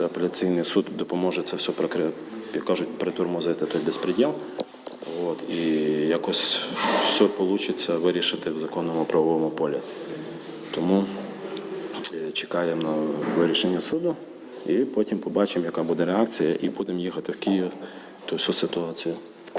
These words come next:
дожимати. От, так що поки наразі такий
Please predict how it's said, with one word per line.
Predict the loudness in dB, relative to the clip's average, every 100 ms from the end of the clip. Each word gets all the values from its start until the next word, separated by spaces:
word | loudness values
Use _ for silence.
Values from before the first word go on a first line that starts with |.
| -6 -6 -4
дожимати. | 2 4 4 4 2 -2 -6 -8 -14 -14 -16 -16 -14 -12 -12 -12 -10 -4
От, | -2 0 -2 -2
так | -4
що | 0 0 -2 -6 -14 -16 -18 -18 -16 -16 -16 -16 -16 -10
поки | -6 -2
наразі | 0 0 2 2 0 -2 -6 -10 -10 -10 -12 -14 -8
такий | 0 2